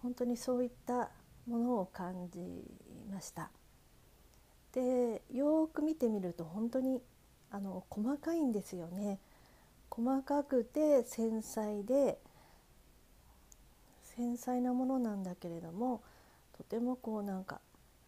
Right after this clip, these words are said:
あのー、迫力も感じるし、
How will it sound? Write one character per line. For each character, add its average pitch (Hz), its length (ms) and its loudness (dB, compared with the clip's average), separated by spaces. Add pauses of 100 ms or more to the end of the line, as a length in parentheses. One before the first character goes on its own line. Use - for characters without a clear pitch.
(100)
あ 185 100 -10
の 180 1040 -12 (180)
ー、 - 100 -4
迫 220 200 -4
力 208 260 0
も 170 140 -6
感 185 300 -6
じ 202 120 -4
る 196 140 -4
し、 220 420 -2